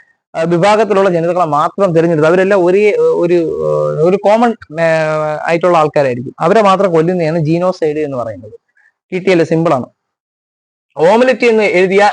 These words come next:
ഈ നാലെണ്ണത്തിൽ ഏതാണ് ശരി? ഓംലെറ്റ്, ഓംലെറ്റിന്റെ സ്പെല്ലിംഗ് ഇതാ, ഇതാണ് കറക്റ്റ്. ഒ എം ഇ എൽ ഇ ടി ടി ഇ. ചോദിക്കാൻ സാധ്യതയുള്ള,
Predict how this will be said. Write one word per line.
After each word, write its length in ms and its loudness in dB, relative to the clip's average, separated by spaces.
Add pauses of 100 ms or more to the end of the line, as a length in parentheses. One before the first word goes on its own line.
ഈ 80 0
നാലെണ്ണത്തിൽ 640 0
ഏതാണ് 380 0
ശരി? 260 -4
ഓംലെറ്റ്, 420 -2 (380)
ഓംലെറ്റിന്റെ 480 2
സ്പെല്ലിംഗ് 340 0
ഇതാ, 100 2
ഇതാണ് 440 -2
കറക്റ്റ്. 300 -6 (540)
ഒ 320 0
എം 460 0
ഇ 200 0 (240)
എൽ 460 2
ഇ 140 2 (180)
ടി 140 4
ടി 480 -2
ഇ. 240 0 (1500)
ചോദിക്കാൻ 400 2
സാധ്യതയുള്ള, 520 2